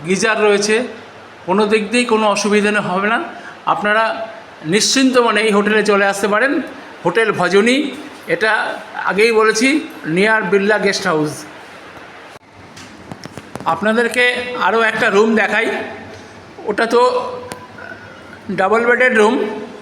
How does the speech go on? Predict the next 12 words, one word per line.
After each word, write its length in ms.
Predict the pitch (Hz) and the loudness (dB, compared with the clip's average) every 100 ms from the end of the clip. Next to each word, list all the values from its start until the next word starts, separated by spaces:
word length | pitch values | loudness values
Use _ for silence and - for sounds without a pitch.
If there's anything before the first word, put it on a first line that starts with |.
| - - - - - 165 | -20 -20 -18 -16 -10 -2
যদি 220 | 185 226 | 2 2
আপনারা 380 | 214 220 226 233 | 2 2 2 2
অনেকে 480 | 214 196 226 226 | 2 0 0 0
মিলে 200 | 226 226 | 2 2
আস-, 220 | 214 196 214 | 2 2 0
আসেন, 380 | 196 220 220 226 - | 0 0 0 -2 -4
বড় 220 | 165 190 214 | 0 2 2
ফ্যামিলি 420 | 196 196 214 226 | 0 0 2 2
যদি 240 | 226 220 | 2 2
হয় 220 | 196 196 | 2 0
আপনাদের, 360 | 190 190 185 226 156 - - - - - | 0 -2 0 0 0 -8 -18 -20 -20 -14
সে, 220 | - 190 | -4 -4